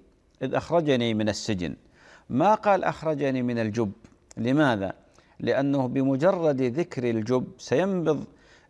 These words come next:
عرق الخجل في صدور إخوته، فكأنه تغافل وتناسى وطواه مع طي السنين والأيام، فقال: "وأخرجني من السجن"، لأنهم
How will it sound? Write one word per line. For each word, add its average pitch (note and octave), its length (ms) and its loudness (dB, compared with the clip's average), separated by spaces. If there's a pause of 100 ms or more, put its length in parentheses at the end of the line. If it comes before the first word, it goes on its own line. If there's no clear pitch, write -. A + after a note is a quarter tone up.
عرق - 260 -2
الخجل A2+ 640 0 (800)
في A#2 140 -8
صدور A#2 480 0
إخوته، G2+ 540 -2 (600)
فكأنه E3 640 -2
تغافل A#2+ 720 0 (680)
وتناسى B2+ 800 0 (800)
وطواه C3+ 1300 2
مع C3+ 480 -2 (300)
طي E3+ 220 2
السنين D3 460 2
والأيام، B2 640 2 (400)
فقال: D#3 320 2
"وأخرجني D3+ 640 2
من C#3 120 2
السجن"، C3 400 0
لأنهم C#3 680 0